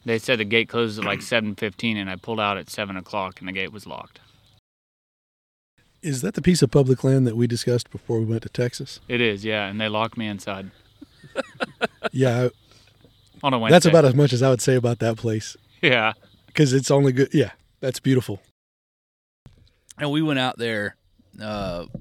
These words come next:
Speaker 3: one day after a morning duck hunt, and it was, we found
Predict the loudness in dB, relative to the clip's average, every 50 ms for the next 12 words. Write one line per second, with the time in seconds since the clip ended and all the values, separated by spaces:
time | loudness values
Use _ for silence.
0 | -14 -14 -10 -6 -4 -2 0 0 0 0 -2 -2 -4 -4 -4 -4 -4 -4 -4 -4
1 | -6 -6 -4 -6 -6 -6 -6 -8 -10 -10 -10 -12 -14 -12 -10 -8 -6 -6 -6 -8
2 | -8 -10 -14 -16 _ _ -20 -20 -18 -14 -12 -12 -12 -14 -14 -14 -14 -12 -12 -14
3 | -16 -16 -16 -14 -12 -10 -8 -6 -6 -6 -6 -6 -6 -6 -6 -8 -12 -14